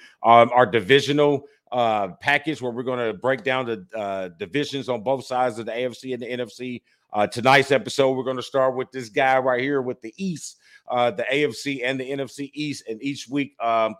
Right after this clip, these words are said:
coming up, we're gonna do another, um, se-, uh, set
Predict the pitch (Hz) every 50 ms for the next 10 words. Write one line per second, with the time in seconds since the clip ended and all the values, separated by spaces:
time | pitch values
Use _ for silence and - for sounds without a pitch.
0 | _ - 135 131 131 135 135 127 120 107 117 120 120 120 98 107 123 120 117 113
1 | 110 113 120 117 113 117 117 113 113 107 - _ _ _ _ _ _ _ - 117
2 | 113 110 107 101 98 87 - - - - - 139 131 120 120 110 101 - - -
3 | - 143 123 -